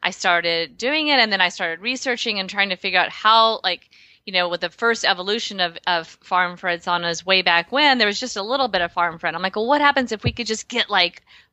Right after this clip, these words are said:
almost all of it in this right precise wavelength?" And, and so that's what we focused on. And, and I, my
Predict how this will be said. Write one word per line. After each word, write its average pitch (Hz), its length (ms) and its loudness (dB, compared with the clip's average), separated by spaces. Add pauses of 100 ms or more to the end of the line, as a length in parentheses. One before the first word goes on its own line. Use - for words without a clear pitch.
(120)
almost 220 340 0 (120)
all 262 320 8
of 208 80 -2
it 185 100 4
in 175 100 -6
this 175 240 -10
right 214 300 2
precise 196 420 -12
wavelength?" 170 460 -12
And, 180 220 -6 (520)
and 202 240 0
so 220 100 -8
that's 196 200 2
what 208 100 -10
we 202 120 -6
focused 254 420 -6
on. 202 140 -2
And, 208 200 -6 (160)
and 233 180 -4
I, 277 420 4 (220)
my 233 640 2